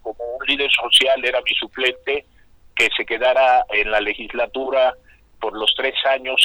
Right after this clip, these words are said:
para hasta el cambio incorporarme yo de nuevo al Senado. Eh, eh, un líder social, eh, dirigente del sindicato universitario,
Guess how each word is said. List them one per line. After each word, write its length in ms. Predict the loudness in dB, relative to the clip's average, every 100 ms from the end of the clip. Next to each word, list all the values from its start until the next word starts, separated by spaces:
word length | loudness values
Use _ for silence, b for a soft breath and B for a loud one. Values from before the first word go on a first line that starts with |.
| 0 0
para 280 | 0 2 0
hasta 200 | 0 -6
el 140 | -4
cambio 460 | -2 -2 -2 -4 -4
incorporarme 720 | -8 -6 -6 -4 -2 -2 -2
yo 180 | -4 -2
de 140 | -2 -2
nuevo 240 | -4 -4
al 100 | -2
Senado. 420 | -2 2 0 0 -6 B B B -20 -20 -8
Eh, 640 | -2 2 2 2 0 -2
eh, 380 | -2 -2 0 -4
un 220 | -6 -6 -2
líder 440 | 0 2 0 0
social, 880 | -2 -2 0 0 0 -2 -6 -6 -10 -12 -6
eh, 120 | -4 -4
dirigente 840 | -4 -4 -4 -4 0 2 2 0
del 160 | 0 0
sindicato 480 | 0 -2 -4 -4
universitario, 840 | -2 0 2 2 2 0 2 -2